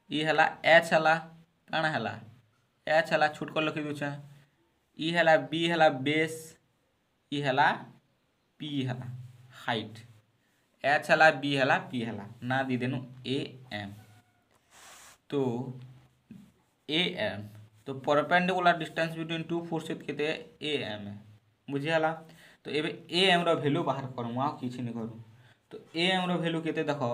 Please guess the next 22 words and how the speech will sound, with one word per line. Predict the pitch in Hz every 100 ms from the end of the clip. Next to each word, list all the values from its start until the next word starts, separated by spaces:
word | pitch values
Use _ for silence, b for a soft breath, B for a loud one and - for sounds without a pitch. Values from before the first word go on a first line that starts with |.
| 127 B B -
ନା | 131
ମୁଇଁ | 139 165 175
ନି | 170 160
ଯିବି | 143 143 143
triangle | 139 147 156 165 170 - -
ଏ | 151 175
ଏମ୍ | 165 165 151
ବି | 156
ନି | 160 147
ଯିବି। | 143 147 151 - _ _ -
ତ | 127 -
triangle | 131 135 139 143 151 156 - _ _ _
ଏ | 135 143 156 - - - 123
ଏମ୍ | 123 127 127
ବି | 120 117
ନି | 110 110
ଗଲି, | 107 101 107 - b b
ତ | -
sin | 123 117 135 139
theta | 165 156
ବାହାର | 165 160
କରବି, | 156 147 151